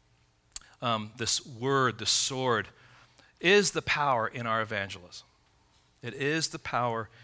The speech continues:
in our evangelism. And that's why the Apostle Paul wrote in his gospel. Remember what, what the gospel of John really is. It's a, it's a long tract. It's a long record of who Jesus is, answering the question,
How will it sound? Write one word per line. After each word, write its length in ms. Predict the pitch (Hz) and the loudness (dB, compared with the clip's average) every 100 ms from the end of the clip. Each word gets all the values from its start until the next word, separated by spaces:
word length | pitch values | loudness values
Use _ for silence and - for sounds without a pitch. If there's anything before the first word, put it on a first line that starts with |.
| - | -18
in 140 | - 117 | -8 -2
our 140 | 110 | -2
evangelism. 680 | 110 101 95 92 82 - - - _ _ _ _ _ _ | 0 -2 -4 -8 -14 -18 -20 -20 _ _ _ _ _ _
And 80 | 110 | 0
that's 160 | 160 - | 0 2
why 120 | 175 | 0
the 100 | 151 | 0
Apostle 440 | 131 - 135 - 120 | 0 2 2 2 -2
Paul 300 | - 120 110 | 0 2 2
wrote 300 | 113 113 - - _ _ _ | 2 2 0 -10 _ _ _
in 120 | 127 | -6
his 220 | 113 127 - | -2 -4 0
gospel. 460 | 135 147 156 117 | 6 6 6 0
Remember 240 | 113 170 123 | -4 -2 -2
what, 180 | 110 | -2
what 160 | 139 127 - - - - | -4 -6 -8 -20 -20 -6
the 80 | 127 | -2
gospel 580 | 143 143 175 - 202 | 8 10 10 6 -2
of 100 | 170 | -2
John 380 | 120 160 160 151 | 2 4 6 6
really 300 | 139 160 151 | 6 2 4
is. 600 | 139 175 175 - - - - _ - - - - | 4 6 6 4 -2 -8 -10 _ -20 -20 -8 -4
It's 220 | 151 - | 0 2
a, 140 | 139 - | 2 0
it's 180 | 151 170 | 0 2
a 60 | |
long 380 | 139 151 196 202 | 2 4 4 2
tract. 560 | - 214 220 131 - - | -4 4 6 6 4 -8
It's 140 | - | -4
a 60 | 151 | -2
long 460 | 147 170 214 196 | 4 6 6 4
record 600 | 156 156 202 - 110 117 - - - - | 4 8 8 8 2 2 -2 -18 -10 -6
of 140 | 165 | -4
who 200 | - 190 | 0 0
Jesus 520 | 156 190 190 180 - | 2 4 4 4 4
is, 200 | 220 - - | 4 4 4
answering 420 | 180 220 - 214 | 6 6 4 0
the 60 | 196 | 2
question, 360 | 240 233 170 | 4 6 4